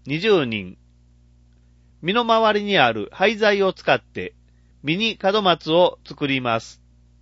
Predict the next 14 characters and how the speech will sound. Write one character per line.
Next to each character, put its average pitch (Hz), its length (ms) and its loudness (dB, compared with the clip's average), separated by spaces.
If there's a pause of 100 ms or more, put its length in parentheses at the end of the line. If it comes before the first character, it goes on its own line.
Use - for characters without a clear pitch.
(680)
日 196 280 -2
時、 107 260 -6 (400)
十 226 220 -2
二 233 100 -4
月 180 220 0
三 123 160 -8
日 - 400 -4
水 202 260 -6
曜 156 240 4
日、 95 220 -10 (480)
十 202 240 0
時 139 120 -2
か 104 120 -2
ら 98 220 -6